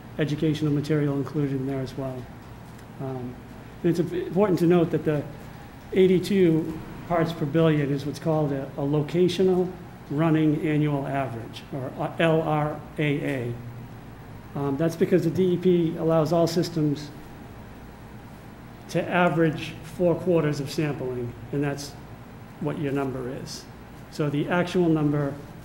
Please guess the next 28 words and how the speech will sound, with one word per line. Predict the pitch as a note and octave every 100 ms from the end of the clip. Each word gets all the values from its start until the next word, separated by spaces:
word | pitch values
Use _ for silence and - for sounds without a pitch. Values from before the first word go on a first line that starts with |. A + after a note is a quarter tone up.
| - -
at | - D3+
that | D3 C#3+
location | C#3+ D3+ D3 D3 C#3+ C3+ C#3+ - - -
was | C#3 D3 -
quite | - D#3
a | D3
bit | C3+
higher. | D3 C3+
It | C3
was | B2+
a |
hundred | A#2 D3 C3
and | C3
thirty. | C#3+ C3 A#2 - - - - - - - - - - - -
That | D3
was | C3
the | D3+
actual | D#3 C#3 - C#3+ C3+ A#2+ -
result | C#3+ C3 C3+ C#3 -
for | C3
that | B2+ C3 - -
location. | C3+ B2+ D3 B2+ - B2+ - - - - -
But | D3+
it's | F#3
also | G3+ - F3+
important | D#3 E3+ F3 D3
to |
note | D3 D3+ D3